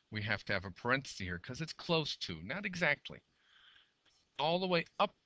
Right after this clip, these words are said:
to our largest number is five, but it's not included, so that is still a parenthesis. Well, what happens if we wanna have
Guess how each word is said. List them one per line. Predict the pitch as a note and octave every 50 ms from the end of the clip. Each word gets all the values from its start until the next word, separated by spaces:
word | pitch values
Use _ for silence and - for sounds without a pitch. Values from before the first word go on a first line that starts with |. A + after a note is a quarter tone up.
| _ _ -
to | - - D#3+ D#3 D#3 D#3 D#3 E3 F3 - _
our | C3 A#2 A2+
largest | A2 A2 B2 C3+ C#3+ D3 C#3+ D3 C#3 - -
number | C#3+ C3 C3 B2+ B2 -
is | G2+ G2+ F#2+ - -
five, | - - D#3 D#3 D#3 D#3 D#3 D#3+ D#3+ - _ _ - _ _ _ _
but | - A2+ G#2
it's | - - -
not | B2+ B2+ A#2+
included, | B2 - - B2+ A#2+ A2+ A2+ A2+
so | - - A2+
that | G2+ A2 A2 G#2
is | G#2 G2
still | - - - - A#2 A2 A2 -
a | A#2 G#2+
parenthesis. | F#2+ _ - A2+ A2 A2 G#2+ G#2+ - A2 - - - E2 D2+ _ _ _ _ _ _ _ _ _ -
Well, | G#2 F#2+ F#2+
what | F2+ F2+ G#2 E3+ A3
happens | - - A2+ G2 - - A3 B3 D4+ D#4+ D#4 - - - - _ _ _ _ _ _ _ _ _ _ _ _ _ _ _ _ _ _ _ _ _ _ _ _ _ _ _ _ _ _ _ _ _ _ _ _ _ _ _ _ _ _ _ _ _ _ _ _ _ - _ _ _ _ _ _ _ _ _ _ _ _ _ _ _ _ _ _ -
if | A#2+ - -
we | C3
wanna | B2 B2 A#2+ A#2+
have | A2 C3+ C3 B2 A#2+ A2+